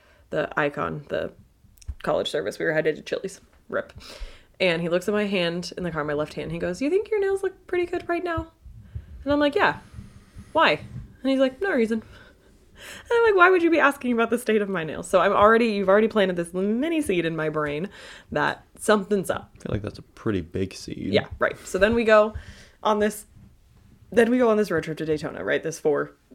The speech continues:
Speaker 1: mini road trip, I should say, like, the first leg of this trip to the cabin. And he's back and forth between, "This
Speaker 2: Is this
Speaker 1: might
Speaker 2: a story
Speaker 1: happen."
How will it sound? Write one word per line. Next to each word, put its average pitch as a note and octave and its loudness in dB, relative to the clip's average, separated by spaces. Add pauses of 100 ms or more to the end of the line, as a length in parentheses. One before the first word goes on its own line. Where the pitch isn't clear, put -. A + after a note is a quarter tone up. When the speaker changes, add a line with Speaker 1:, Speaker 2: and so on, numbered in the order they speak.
Speaker 1:
mini F3 0
road C3+ -4
trip, - -4
I B2 0
should C#3 -4
say, - 0
like, D3+ -2
the - -10
first - -2
leg - -2
of - -6
this - -10 (320)
trip - -2
to - -8
the - -2
cabin. - -6 (760)
And D#3+ 0 (340)
he's F3 -4
back F#3+ -2
and G3 0
forth E3 -6
between, D#3 -6 (360)
"This A#2 0
Speaker 2:
Is G2+ -2
this A#2+ 0
Speaker 1:
might G3+ 2
Speaker 2:
a - -6
story A#3+ 4
Speaker 1:
happen." - 2